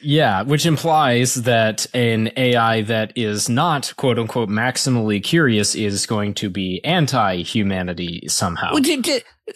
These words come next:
Speaker 2: th-, there's a, there's a large
Speaker 1: <laughs>
Speaker 2: heaping scoop of uncertainty in there. "From a safety standpoint, a maximally curious A I, one that's trying to understand the universe, is, I think,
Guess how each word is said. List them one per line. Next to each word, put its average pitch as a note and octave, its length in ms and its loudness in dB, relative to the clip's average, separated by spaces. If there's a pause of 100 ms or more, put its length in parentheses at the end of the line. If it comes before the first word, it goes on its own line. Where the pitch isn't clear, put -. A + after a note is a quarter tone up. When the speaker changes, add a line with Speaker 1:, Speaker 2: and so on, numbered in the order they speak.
(380)
Speaker 2:
th-, B3+ 160 0
there's F#4 200 2
a, A3 220 0 (140)
there's D#4+ 180 -2
a C#4+ 80 4
large C4+ 800 2
Speaker 1:
<laughs> - 300 -12
Speaker 2:
heaping C#4+ 680 2 (160)
scoop - 760 0
of G3+ 140 4
uncertainty G#3 600 2
in D3+ 120 4
there. B2 300 2 (360)
"From A3+ 380 2
a G#3 100 4
safety C#4+ 600 0
standpoint, E3+ 800 0 (120)
a E3 80 -2
maximally A3 800 0
curious G3+ 340 0
A F3+ 200 0
I, D3 400 0 (180)
one E3 160 0
that's E3 100 2
trying D#3+ 220 -2
to D3+ 60 -2
understand C#3+ 260 -4
the C#3+ 40 -2
universe, C3+ 320 -4 (120)
is, G3+ 200 2
I F3+ 120 4
think, C4 500 -2